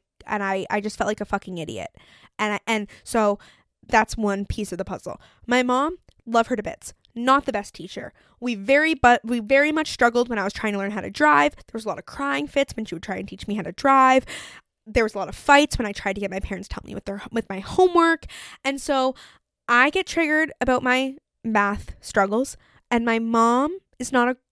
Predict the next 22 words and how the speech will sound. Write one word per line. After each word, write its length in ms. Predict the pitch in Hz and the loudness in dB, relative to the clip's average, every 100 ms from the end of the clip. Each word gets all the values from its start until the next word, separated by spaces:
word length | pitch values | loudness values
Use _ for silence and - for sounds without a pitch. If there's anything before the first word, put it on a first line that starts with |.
| _ | _
fantastic 640 | - 269 262 262 - - - | -2 -2 0 -2 -4 -10 -12
teacher. 460 | - 208 - 269 - | -12 -8 -2 -2 -2
It's 100 | - | -6
okay. 180 | 349 269 | -4 -4
She's 200 | - 247 | -4 -8
blessed 500 | - 202 214 226 - | -8 -4 -4 -4 -8
in 100 | 302 | -4
other 220 | 285 277 | -2 -2
gifts 300 | 254 247 - | -2 -6 -6
in 100 | 262 | -6
life. 200 | 220 240 | -6 -6
She's 280 | - 233 - | -8 -8 -6
fine. 340 | 233 214 233 - - - - | -4 -2 -4 -8 -16 -16 -4
And 160 | 262 269 | -2 0
then 120 | 285 | -4
a 40 | |
third 480 | - - 330 392 415 _ _ _ - | -6 -2 0 2 0 _ _ _ -4
element 420 | 233 214 208 202 | -2 -2 -4 -8
to, 140 | - - - | -10 -10 -6
of 160 | 226 208 | -6 -2
the 80 | 196 | -2
puzzle 380 | - 220 208 | -2 -2 -4